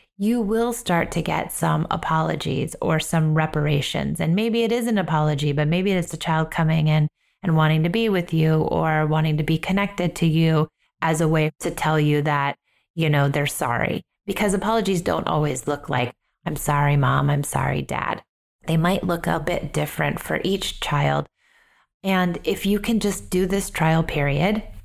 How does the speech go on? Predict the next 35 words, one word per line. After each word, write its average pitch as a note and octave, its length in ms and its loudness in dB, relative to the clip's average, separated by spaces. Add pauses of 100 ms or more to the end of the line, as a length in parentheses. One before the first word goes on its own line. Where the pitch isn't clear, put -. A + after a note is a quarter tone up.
(140)
and E3+ 380 4
say F3 220 0
to E3 60 4
yourself, D#3 500 2
Okay, D3 480 0 (560)
I'm F3 160 0
gonna G3 220 2
try D#3+ 240 0
this D#3 220 0
for D#3 160 -4
ten D#3 280 0
days, C#3+ 520 0
and E3+ 120 0
I'm E3 120 4
gonna D#3+ 160 2
see F#3+ 220 -2
how F3+ 200 0
I E3 140 2
feel. D#3 280 0
I'm D3+ 260 0
gonna D#3 120 2
see - 200 -4
how F3+ 120 2
my F3 160 2
child D#3 380 -2
feels, D3+ 260 0
and F#3 160 0
I'm F3 80 4
gonna E3+ 160 4
see B3 240 -4
what B3+ 140 -2
happens F#3 380 -2
to E3 100 -6
the D#3 80 -2
behaviors. D#3 920 -2